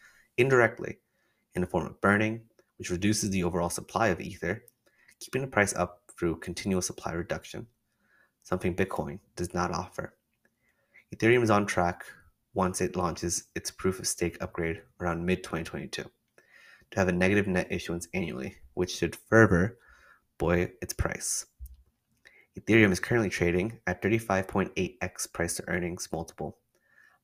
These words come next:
less than an average S and P five hundred stock, while it should be valued at more like Tesla and Hive Growth Assets, which is trading at three hundred P E ratio. What are the apps with the lowest P E ratios?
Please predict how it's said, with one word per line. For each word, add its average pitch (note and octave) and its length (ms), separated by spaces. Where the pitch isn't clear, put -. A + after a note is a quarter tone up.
less - 440
than F2 120
an E2+ 100
average F#2+ 320
S - 160
and F2+ 80
P F#2 140
five E2 200
hundred E2+ 180
stock, - 480
while G2 460
it A#2 100
should B2 180
be A#2 100
valued F2 520
at E2+ 100
more F2+ 260
like E2+ 260
Tesla A2+ 540
and F#2+ 240
Hive E2 320
Growth E2+ 260
Assets, - 560
which F#2 180
is - 80
trading F2+ 280
at E2+ 220
three F2 100
hundred F2 260
P - 240
E F2+ 120
ratio. - 460
What G2+ 160
are B2+ 80
the B2+ 140
apps F#2+ 360
with E2+ 100
the F2+ 100
lowest F2+ 280
P F#2+ 140
E G2+ 60
ratios? C#3+ 500